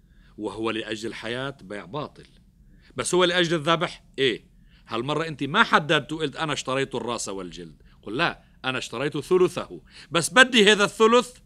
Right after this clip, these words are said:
في أحد قوائمه الأربعة والرأس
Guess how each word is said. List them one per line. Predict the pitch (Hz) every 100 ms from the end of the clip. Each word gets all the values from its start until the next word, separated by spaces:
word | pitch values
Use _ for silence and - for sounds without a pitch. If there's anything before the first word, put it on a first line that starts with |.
| - - - - -
في | - - 170 190 202
أحد | - 170
قوائمه | 165 175 170 165 180 165 156
الأربعة | 151 185 180 175 185 196 - _ -
والرأس | 151 127 156 180 185 - -